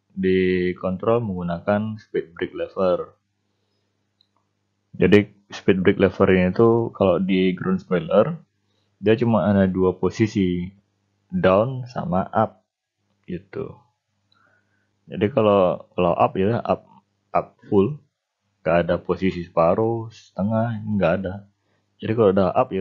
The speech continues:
udah up. Itu dia beda dengan flight spoiler. Jadi itulah perbedaan atau fungsi daripada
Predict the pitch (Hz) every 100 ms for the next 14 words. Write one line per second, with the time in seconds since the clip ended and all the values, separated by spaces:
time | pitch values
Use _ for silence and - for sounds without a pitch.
0 | 107 123 123 104 - _ _ _ _ _
1 | _ _ _ _ _ _ _ _ _ _
2 | - 98 - 95 92 90 95 - 85 82
3 | 95 90 92 92 95 87 - - 85 82
4 | - _ _ _ _ _ _ _ _ _
5 | _ _ _ _ _ _ _ _ _ -
6 | 98 95 95 104 104 101 92 90 95 104
7 | 107 90 - 85 92 - 101 95 - 87
8 | 95 101 104